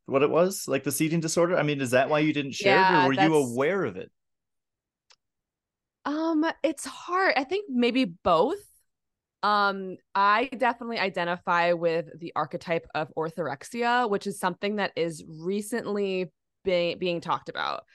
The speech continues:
Speaker 1: Okay.
Speaker 2: I think before, when I was younger, it, there was, there was either you're anorexic or you're bulimic.
Speaker 1: Yeah.
Speaker 2: So, um, I never dealt with purging. Um, and I also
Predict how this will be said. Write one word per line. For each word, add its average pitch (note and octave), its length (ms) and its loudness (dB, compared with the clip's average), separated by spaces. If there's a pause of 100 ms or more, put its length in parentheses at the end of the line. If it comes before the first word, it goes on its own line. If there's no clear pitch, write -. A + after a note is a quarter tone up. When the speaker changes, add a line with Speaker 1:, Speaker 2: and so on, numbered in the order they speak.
(120)
Speaker 1:
Okay. - 160 -10
Speaker 2:
I G3 80 0
think A3 240 -4
before, G3+ 460 0
when G3+ 120 0
I F3+ 100 2
was F#3 160 -2
younger, E3+ 300 0
it, B2 180 -6
there E3+ 120 0
was, E3 320 -4 (260)
there E3+ 140 -2
was E3+ 200 -2
either F3+ 200 -6
you're E3+ 220 0
anorexic F3 580 -2
or F3+ 40 -2
you're E3 200 -4
bulimic. D3+ 340 -10 (320)
Speaker 1:
Yeah. - 240 -6
Speaker 2:
So, E3+ 580 0
um, E3 320 2
I F#3+ 140 0
never G#3 260 -2
dealt F#3 200 0
with F#3 220 -4
purging. G3+ 680 -4 (120)
Um, E3+ 500 0 (140)
and F3 480 -2 (120)
I E3+ 540 2 (260)
also F3+ 500 -2